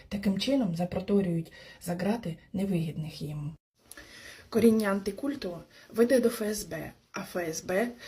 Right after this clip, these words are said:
це продовження К Д Б. Методи їхні жорстокі: катування, електрошокери, пакети на голову. Волонтери «АЛЛАТРА» в Росії вже відчувають це на собі. І вони не одинокі. Керівник борців з сектами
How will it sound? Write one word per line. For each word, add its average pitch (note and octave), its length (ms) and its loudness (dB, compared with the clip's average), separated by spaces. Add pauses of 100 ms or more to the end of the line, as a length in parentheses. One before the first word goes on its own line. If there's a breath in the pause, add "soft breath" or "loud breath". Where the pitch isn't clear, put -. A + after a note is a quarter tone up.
(160 loud breath)
це C4+ 120 2
продовження F#3 520 0
К F3+ 140 -8
Д F#3+ 100 -2
Б. E3 220 -6 (220)
Методи C4 320 2
їхні A#3 320 2
жорстокі: F#3 600 -4 (180)
катування, G#3+ 760 2 (800 loud breath)
електрошокери, G3 960 2 (220 loud breath)
пакети G3+ 400 -2
на E3 60 -10
голову. G3 640 6 (640 loud breath)
Волонтери A#3 480 2
«АЛЛАТРА» A3 400 0
в G3+ 60 -6
Росії G#3 560 2
вже G3+ 200 0
відчувають F#3+ 600 -2
це E3+ 100 -6
на D#3+ 140 -8
собі. - 440 -6 (880 loud breath)
І F#3+ 60 -8
вони G3 240 2
не F#3 160 2
одинокі. F#3+ 480 0 (260)
Керівник A3+ 580 4 (520 loud breath)
борців G3 400 -2
з - 40 -2
сектами D#3 600 -2